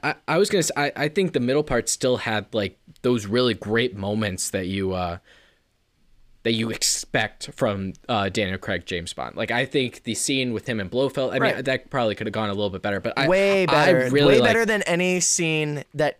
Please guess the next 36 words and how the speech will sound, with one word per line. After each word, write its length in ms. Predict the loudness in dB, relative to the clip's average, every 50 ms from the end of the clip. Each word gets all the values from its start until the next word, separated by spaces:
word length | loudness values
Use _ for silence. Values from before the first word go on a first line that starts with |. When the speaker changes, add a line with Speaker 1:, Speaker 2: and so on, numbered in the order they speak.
| -6
Speaker 2:
Blofeld 520 | -2 0 2 2 2 2 2 2 2 2 2
has 500 | 0 2 2 2 2 2 2 0 0 -2
in 100 | -2 -2
Spectre. 360 | -2 -2 -2 -2 -2 -2 0
I 120 | 0 0 0
think 180 | 0 0 0
this 160 | 0 0 2 2
is 120 | 0 0
his 140 | 0 0 0
best 220 | 0 2 2 2
scene, 240 | 2 0 0 0 0
and 100 | 0 0
it's 140 | 0 0 0
in 100 | 0 0
one 240 | 0 0 0 0 0
scene 240 | 0 0 0 0
in 80 | 0 0
this 180 | 0 0 0 -2
movie, 280 | -2 0 0 0 0
and 80 | 2 2
I 40 | 4
Speaker 1:
Oh, 60 | 4
Speaker 2:
think 140 | 2 2 2
he 80 | 0
is 120 | 0 0 0
more 280 | 0 0 0 2 0
effective 300 | 0 0 0 0 0 2 2
Speaker 1:
easily. 240 | 2 2 2 0 0
Speaker 2:
here 140 | 0 0 0
than 120 | 0 0
he 100 | 0 0
is 100 | 0 0
in 100 | 0 0
anything 320 | 0 0 0 0 0 0
in 80 | -2 -2
Spectre. 400 | -2 -2 -2 -2 -2 -4 -6